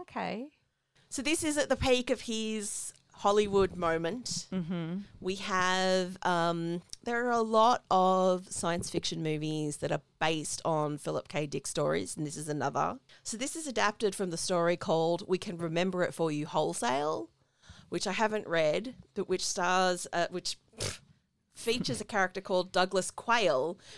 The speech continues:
Speaker 2: which they've updated to Quaid in this because I guess it's really hard to picture the quail, a small, fragile bird who everyone underestimates,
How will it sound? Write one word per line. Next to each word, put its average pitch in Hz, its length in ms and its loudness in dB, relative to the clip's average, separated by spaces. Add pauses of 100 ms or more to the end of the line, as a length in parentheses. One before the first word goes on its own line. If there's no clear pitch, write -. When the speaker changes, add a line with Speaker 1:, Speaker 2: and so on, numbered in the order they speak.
(100)
Speaker 2:
which 180 200 -2
they've 185 240 2
updated 190 480 2
to 170 140 -4
Quaid 175 800 2
in 170 140 0
this 165 240 -2
because 160 840 -4 (640)
I 185 140 2
guess - 760 -2 (1500)
it's 208 220 -2
really 202 360 4
hard 175 460 2
to 190 80 -8
picture 165 680 2 (380)
the 180 80 -2
quail, 165 640 2
a - 60 -2
small, 185 720 2
fragile 190 540 0
bird 170 420 4
who 180 160 -2
everyone 170 360 0
underestimates, 160 920 -2